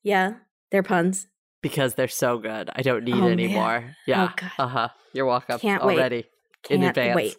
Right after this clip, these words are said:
Speaker 2: Okay.
Speaker 1: So Danny Joe had thought that Tex had fallen back asleep 'cause he was being really quiet.
Speaker 2: Mm-hmm.
Speaker 1: They're at an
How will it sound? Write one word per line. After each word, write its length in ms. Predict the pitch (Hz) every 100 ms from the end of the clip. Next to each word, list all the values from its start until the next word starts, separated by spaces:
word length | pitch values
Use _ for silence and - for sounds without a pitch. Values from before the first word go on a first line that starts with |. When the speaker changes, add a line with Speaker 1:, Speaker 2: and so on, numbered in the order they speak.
| - - - - - -
Speaker 2:
Okay. 220 | 165 165 - _ _ - _
Speaker 1:
So 400 | - 269 254 247 - _ _
Danny 360 | 262 277 392 359
Joe 320 | 254 233 233
had 240 | 247 196
thought 380 | 214 208 208 _
that 320 | 190 190 -
Tex 340 | - 208 214 -
had 140 | 196
fallen 380 | - 190 185 185
back 280 | 175 170 -
asleep 460 | - - 190 -
'cause 180 | - 202
he 100 | 202
was 160 | 190 180
being 260 | 185 180
really 240 | 180 165 151
quiet. 520 | - 196 156 98 107
Speaker 2:
Mm-hmm. 280 | 135 131 117
Speaker 1:
They're 200 | 226 220 196
at 200 | 226
an 100 | 269